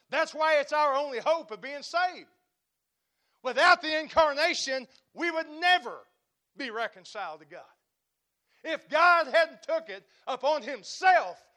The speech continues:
we would never be reconciled with God. I love a statement about the incarnation J I Packer makes. He says,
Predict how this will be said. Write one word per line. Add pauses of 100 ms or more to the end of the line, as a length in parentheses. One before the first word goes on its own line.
(120)
we
would
never (320)
be
reconciled (360)
with
God. (4000)
I
love
a
statement
about
the
incarnation
J
I
Packer
makes.
He
says,